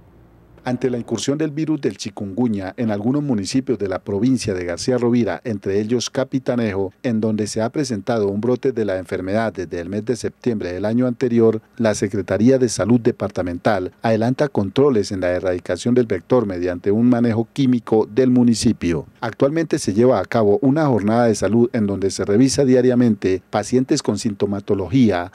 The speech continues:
además de realizar la toma de muestras del laboratorio para definitivamente entregar dictamen de lo que está sucediendo en ese municipio y en la provincia en general.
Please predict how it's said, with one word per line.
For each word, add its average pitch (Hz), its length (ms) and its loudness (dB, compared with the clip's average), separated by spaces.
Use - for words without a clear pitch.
además 110 360 0
de 135 140 2
realizar 101 460 0
la 123 120 2
toma 117 300 2
de 101 80 0
muestras 110 480 0
del 120 140 2
laboratorio 117 800 0
para 110 220 0
definitivamente 135 1000 0
entregar 110 380 -2
dictamen 117 460 -2
de 113 160 2
lo 101 140 -2
que 104 140 -4
está 113 260 0
sucediendo 110 720 2
en 104 160 -8
ese 120 220 0
municipio 117 760 2
y 139 180 4
en 135 100 2
la 131 100 2
provincia 120 640 2
en 117 160 4
general. 92 720 0